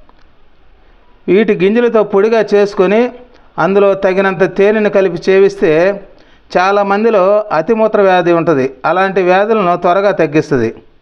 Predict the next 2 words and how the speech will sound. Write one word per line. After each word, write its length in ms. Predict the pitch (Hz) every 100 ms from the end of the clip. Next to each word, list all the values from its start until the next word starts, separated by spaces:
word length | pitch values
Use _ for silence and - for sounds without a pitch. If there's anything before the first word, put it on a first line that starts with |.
| _ _ _ _ _ _ _ _ _ _ _ _ _ _ - _ - - - - - - - - - - - 175 185
ఈ 0 | 180 175 - - - - -
కసివింద 380 | 185 - 247 240